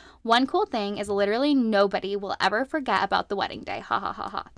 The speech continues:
The sun did come out towards the end, and we kinda got good photos. I'd love a redo, but honestly, it's kind of hilarious."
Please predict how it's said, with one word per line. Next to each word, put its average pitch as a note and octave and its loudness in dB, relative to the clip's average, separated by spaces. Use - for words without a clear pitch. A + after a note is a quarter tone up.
The B3 -2
sun C#4 6
did C#4 2
come D#4+ -2
out D#4 0
towards D#4+ -2
the E4+ -2
end, G#3 0
and G#3+ -6
we G#3 -6
kinda G#3 -4
got A3+ 0
good G3 -6
photos. - -8
I'd A3+ 4
love A#3+ 6
a D#4 8
redo, G#3+ 2
but G3 0
honestly, G3+ -2
it's G3+ -8
kind - -10
of - -14
hilarious." - -14